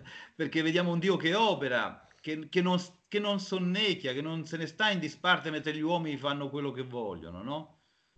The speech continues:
Lui opera, opera in modo, eh, drammatico, in modo drastico,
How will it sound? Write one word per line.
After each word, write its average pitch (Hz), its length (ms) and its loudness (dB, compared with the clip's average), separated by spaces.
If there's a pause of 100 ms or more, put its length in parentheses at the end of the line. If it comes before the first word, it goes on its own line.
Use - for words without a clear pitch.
(480)
Lui 180 220 0
opera, 214 520 4
opera 190 240 4
in 160 100 0
modo, 180 720 2 (260)
eh, 120 220 -8
drammatico, 123 800 -2
in 110 80 -6
modo 117 500 -4
drastico, 113 920 -4